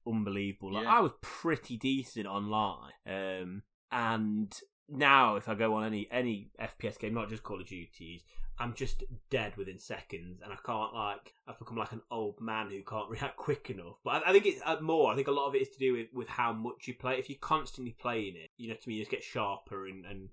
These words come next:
Speaker 2: Oh, yeah,
Speaker 1: and
Speaker 2: definitely.
Speaker 1: quicker. But, you know, the, if, if you, you pick up and play games online, you know, F P S shooters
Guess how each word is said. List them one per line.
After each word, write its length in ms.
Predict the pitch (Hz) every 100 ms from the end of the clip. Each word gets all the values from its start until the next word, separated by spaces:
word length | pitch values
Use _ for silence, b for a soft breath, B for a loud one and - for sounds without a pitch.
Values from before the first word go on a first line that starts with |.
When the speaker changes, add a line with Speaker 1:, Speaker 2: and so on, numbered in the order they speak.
| -
Speaker 2:
Oh, 120 | 151
yeah, 200 | 107 87
Speaker 1:
and 80 | 95
Speaker 2:
definitely. 420 | 95 - 73 71
Speaker 1:
quicker. 160 | 87 - -
But, 120 | 98 -
you 160 | 123 113
know, 80 |
the, 60 | 110 95 - -
if, 160 | 123 127
if 180 | 127 135
you, 220 | 135 127 - - -
you 180 | 135 123 -
pick 240 | - 175 -
up 140 | 175
and 120 | 143
play 300 | - 147 147
games 460 | 131 104 95 98 98 - -
online, 840 | 117 110 117 101 85 85 92 90 _
you 80 | 123
know, 80 | 107 85
F 200 | 120 -
P 80 | 123
S 80 | -
shooters 340 | 123 113